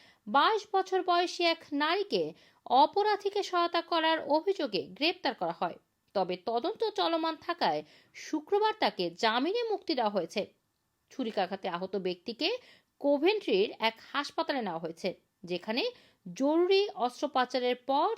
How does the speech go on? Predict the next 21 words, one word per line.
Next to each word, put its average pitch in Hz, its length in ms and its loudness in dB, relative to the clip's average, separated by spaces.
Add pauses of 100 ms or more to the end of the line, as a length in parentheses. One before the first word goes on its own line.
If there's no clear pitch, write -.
তার 339 160 2
অবস্থা 320 640 -2 (480)
স্থিতিশীল 349 680 0
রয়েছে 240 440 -2
বলে 190 320 2
হাসপাতাল 262 540 -4
থেকে 208 240 -8 (140)
জানানো 302 300 0
হয়েছে। 190 380 -4 (800)
বিষয়টি 311 360 -2
নিয়ে 294 160 0
পুলিশ 277 340 -2
বলছে, 254 400 -2 (200)
ঘটনাটির 339 840 0
সঠিক 302 680 -2 (240)
চিত্র 294 460 -2
তুলে 208 180 -4
ধরতে 277 500 -6 (440)
প্রত্যক্ষদর্শীদের 330 1080 -2
সহায়তা 370 440 -2
প্রয়োজন। 170 400 -4